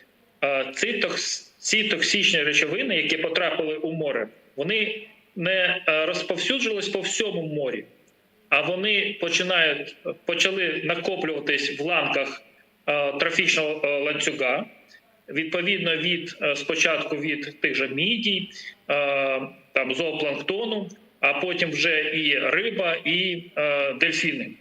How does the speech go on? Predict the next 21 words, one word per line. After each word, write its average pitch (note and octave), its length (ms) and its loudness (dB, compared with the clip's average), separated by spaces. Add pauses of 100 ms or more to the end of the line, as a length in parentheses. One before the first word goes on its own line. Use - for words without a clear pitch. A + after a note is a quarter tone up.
(580)
Е, C3+ 220 2
більш G3+ 360 -2
того, C#3+ 420 -2
е, C3 40 0 (400)
один F#3 280 -4
з E3 80 -6
дельфінів, F#3 640 -2 (1000)
коли E3 240 -4
ми E3 140 -2
його, D#3 460 -4
е, C#3 180 2
дослідили, D3+ 680 -2 (400)
ми F#3 140 -2
побачили, G3 600 2
що F#3 280 4 (280)
у F3 180 -4
шлунку, F#3+ 760 -4
е, D#3 180 -2
було F3 440 -4
дуже G#3+ 300 -2
багато F3 640 -2